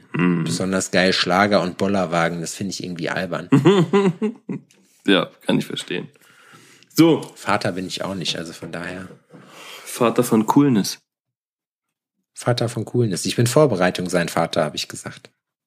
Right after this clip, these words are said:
Speaker 1: Hm.
Speaker 2: Adrian, hä? Das wär's doch.
Speaker 1: Mhm.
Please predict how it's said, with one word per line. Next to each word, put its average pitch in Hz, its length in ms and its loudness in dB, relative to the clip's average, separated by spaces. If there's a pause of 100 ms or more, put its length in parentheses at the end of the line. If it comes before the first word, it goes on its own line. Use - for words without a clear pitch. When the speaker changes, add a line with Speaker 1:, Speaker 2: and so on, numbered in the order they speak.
(1400)
Speaker 1:
Hm. 95 360 4
Speaker 2:
Adrian, 78 540 -4
hä? - 120 0 (1000)
Das - 200 -6
wär's - 220 -6
doch. 90 100 2
Speaker 1:
Mhm. 90 320 2